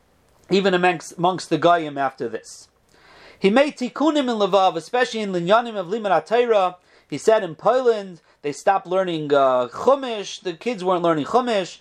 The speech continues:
The Rabbanim who didn't learn Chumash, who didn't learn Mishnayos. So he brought all the Malamdim together and he made Takanas, a Seder Halima, like the Mishnah Navas,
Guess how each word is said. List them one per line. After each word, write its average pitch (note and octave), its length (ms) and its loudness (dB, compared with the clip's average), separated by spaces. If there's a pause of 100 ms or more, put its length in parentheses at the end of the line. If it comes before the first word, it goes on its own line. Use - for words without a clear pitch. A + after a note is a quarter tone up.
(240)
The D#3+ 80 4
Rabbanim F#3+ 640 2
who D#3+ 100 -8
didn't F3 220 -6
learn D3 180 -6
Chumash, A#3+ 420 -2
who E3 80 -4
didn't D#3+ 260 0
learn C#3+ 180 2
Mishnayos. A3 840 -2 (360)
So - 160 -6
he E3+ 80 0
brought A#3 240 4
all A#3+ 160 4
the G#3+ 60 -10
Malamdim G#3+ 560 -2
together A3 520 0
and G3 80 -8
he F#3 60 -10
made G3 240 -4
Takanas, A3+ 520 -2
a D#3+ 80 -8
Seder F#3+ 360 -2
Halima, A3 440 -2
like E3 240 -2
the D#3+ 80 -6
Mishnah E3 320 -4
Navas, G#3 460 0